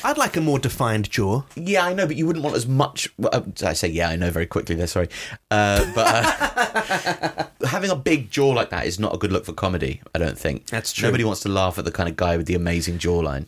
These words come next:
Speaker 1: But he's so handsome. Uh, uh, there's a great moment in the nineteen, in the nineteen ninety-six,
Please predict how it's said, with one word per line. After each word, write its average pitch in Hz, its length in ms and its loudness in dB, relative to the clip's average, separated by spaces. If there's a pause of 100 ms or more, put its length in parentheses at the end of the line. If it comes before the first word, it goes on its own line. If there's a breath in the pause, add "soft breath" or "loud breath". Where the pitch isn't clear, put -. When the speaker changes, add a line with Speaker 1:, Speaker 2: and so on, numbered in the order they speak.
(100)
Speaker 1:
But - 80 -2
he's 185 220 -2
so 208 260 2
handsome. 190 580 -2
Uh, 143 180 0
uh, 165 140 0
there's 180 240 2
a 170 40 0
great 175 440 0
moment 143 540 0
in 113 360 0
the 117 300 2
nineteen, 147 540 0
in 143 100 0
the 151 100 2
nineteen 196 480 0
ninety-six, - 1300 0